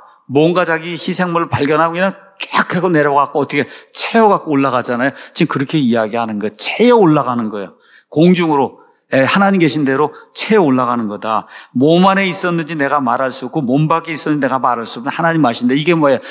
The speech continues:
영 안에 있었다는 거예요. 여러분, 영 안에 있다는 얘기가 그 얘기를 하는 거예요. 몸 안에 있었는지 몸 밖에 있었는지 내가 확실히 알지 못한다.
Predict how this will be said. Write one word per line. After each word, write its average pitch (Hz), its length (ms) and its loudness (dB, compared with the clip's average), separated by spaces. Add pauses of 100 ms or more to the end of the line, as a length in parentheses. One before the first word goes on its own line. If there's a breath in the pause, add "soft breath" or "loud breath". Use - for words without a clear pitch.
(160 loud breath)
영 117 240 2
안에 131 160 0
있었다는 107 560 -4
거예요. 95 180 -14 (600)
여러분, 143 240 2
영 143 220 4
안에 175 180 2
있다는 151 300 -2
얘기가 123 340 -2
그 - 180 -4
얘기를 151 260 0
하는 139 180 -2
거예요. 147 260 0 (340 loud breath)
몸 190 380 4
안에 190 240 2
있었는지 170 400 -2
몸 143 240 2
밖에 165 260 0
있었는지 151 260 -4
내가 147 120 0
확실히 - 420 -2
알지 139 260 -2
못한다. 127 960 0